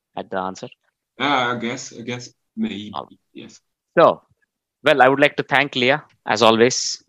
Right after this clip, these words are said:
Speaker 1: for bringing, uh, much-needed flavor, a bit of German flavor to our podcast.
Speaker 2: <laughs> You're, you're very welcome.
Speaker 1: Right. And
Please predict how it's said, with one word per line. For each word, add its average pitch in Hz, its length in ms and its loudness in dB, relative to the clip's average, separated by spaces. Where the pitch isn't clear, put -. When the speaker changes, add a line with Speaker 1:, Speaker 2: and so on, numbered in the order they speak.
Speaker 1:
for 117 120 4
bringing, 110 500 2
uh, 98 380 2
much-needed 113 520 2
flavor, 127 300 6
a 87 140 -4
bit 98 160 -2
of 98 100 -2
German 110 280 -2
flavor 110 280 0
to - 300 -8
our 95 120 2
podcast. - 540 -6
Speaker 2:
<laughs> - 440 -12
You're, 135 200 6
you're 135 200 2
very 113 300 -2
welcome. 101 400 -8
Speaker 1:
Right. 123 280 -2
And 131 300 -2